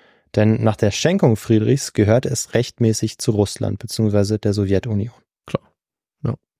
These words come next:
Speaker 1: Auch wenn dieses Zitat darauf hindeuten könnte, so war Alfred Rohde nicht Parteiangehöriger der N S D A P und hielt sich sonst auch mit einem ideologischen Aktionismus eher zurück.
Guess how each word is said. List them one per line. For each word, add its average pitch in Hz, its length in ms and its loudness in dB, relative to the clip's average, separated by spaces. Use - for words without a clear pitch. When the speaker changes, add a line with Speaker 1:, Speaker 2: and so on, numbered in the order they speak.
Speaker 1:
Auch 110 140 -4
wenn 139 140 2
dieses 156 240 -2
Zitat 135 500 -2
darauf 117 200 2
hindeuten 131 360 0
könnte, 113 440 -6
so 117 280 -4
war 139 160 2
Alfred 139 320 -2
Rohde 143 380 0
nicht 143 440 0
Parteiangehöriger 101 880 0
der 101 140 -2
N 104 120 0
S 101 120 -2
D 107 160 0
A 104 40 0
P 123 240 0
und - 420 -4
hielt 143 220 0
sich 131 180 -2
sonst - 420 -2
auch 120 160 0
mit - 400 -2
einem 113 180 0
ideologischen 113 580 0
Aktionismus 110 640 -2
eher 104 200 2
zurück. - 460 -6